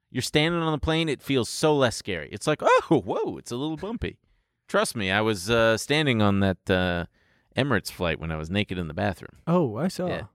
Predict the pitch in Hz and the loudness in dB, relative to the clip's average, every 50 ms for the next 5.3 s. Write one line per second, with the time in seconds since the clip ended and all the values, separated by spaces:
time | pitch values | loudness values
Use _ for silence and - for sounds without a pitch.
0 | _ - - 165 156 - 190 208 247 262 247 - - 247 214 185 - - 190 190 | _ -2 0 0 2 4 4 4 4 4 2 2 4 4 4 4 4 2 4 4
1 | 196 190 185 180 180 170 160 165 175 160 127 107 101 101 - _ - 101 90 - | 4 4 4 4 2 2 2 2 2 2 2 0 -2 -6 -10 _ -8 -6 -6 -6
2 | - - 107 104 - - - - - - - 165 180 196 214 214 - 123 214 208 | -4 -4 -4 -4 -4 -6 -8 -8 -4 0 4 6 6 6 6 6 4 6 6 6
3 | 214 208 180 160 147 139 135 131 127 127 127 135 - _ _ _ _ _ _ - | 6 6 6 4 4 4 4 2 2 0 0 -2 -4 _ _ _ _ _ _ 0
4 | 98 95 90 82 82 - - 98 101 110 104 156 165 - 160 - - - 110 101 | 2 4 4 2 0 -4 -4 0 2 2 4 4 2 2 0 0 2 4 4 6
5 | 98 95 92 - 87 | 6 6 4 2 0